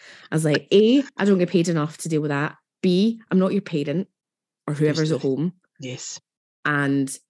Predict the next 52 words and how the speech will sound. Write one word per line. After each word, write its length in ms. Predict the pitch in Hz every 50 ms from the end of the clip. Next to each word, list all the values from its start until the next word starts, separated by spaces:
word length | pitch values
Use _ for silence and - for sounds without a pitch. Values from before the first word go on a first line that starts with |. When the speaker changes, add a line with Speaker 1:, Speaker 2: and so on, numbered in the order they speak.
| _ _ _ _ _ _ _ _ _ _ _ _ -
Speaker 1:
this 340 | 190 190 156 196 180 - -
is 120 | 190 165
not 140 | 202 180 165
gonna 160 | 180 175 170
go 100 | 160 165
well 160 | 151 127 139
for 160 | 135 - -
you 320 | 131 127 113 113 120 123 - _ _ _ _ _
Speaker 2:
<laughs> 1300 | 269 277 - - - - 1077 1077 - - - _ _ _ - - - - - - - - _ _ _ _
Speaker 1:
if 200 | - 170 165 -
you 60 | 156 135
roll 140 | 139 120 -
your 80 | - 370
Speaker 2:
No 60 | -
Speaker 1:
eyes 140 | - 196 220
Speaker 2:
eye 20 |
Speaker 1:
at 60 | 214
me." 40 | 208
Speaker 2:
rolling, 280 | 208 208 202 208 233 214
please. 420 | 190 170 170 220 - - - - 254 - - - _ _ _ - - _ _ _ _ _ - - -
Speaker 1:
Like, 280 | - 202 - - - - - - - - - - - - _
like, 280 | - 202 208 226 220 220
actually 400 | 220 226 233 233 262 - 277 277
them 200 | 220 240 226 202 190
losing 280 | 196 202 214 233 240
their 120 | 262 262 269
temper, 400 | - 214 - 175 202 202 - 247
I 180 | 240 - 196
could 160 | 196 - 196
probably 260 | 175 - 151 156 160 156
deal 200 | 160 175 156 156
with 220 | 165 160 170 -
more. 380 | 180 143 139 151 190 220 240 226 - - _ _
Like, 180 | - 180 170 175
the 100 | - -
Speaker 2:
Mm. 40 | -
Speaker 1:
eye, 100 | 170 165 -
and 120 | - 180 175
I 40 | 170
have 300 | 170 185 170 170 180 185
had 280 | 185 170 147 151 160
the 120 | - - -
eye 180 | 170 160 165 175
rolls, 280 | 185 185 180 170 170 -
and 200 | - 147 165 151
it 80 | -
is 140 | 165 180 170
funny 340 | - - 165 170 175 170 165
now, 300 | 165 151 147 151 160 156
like, 180 | 156 147 143
I've 140 | 151 147 147
a 160 | 143 139 127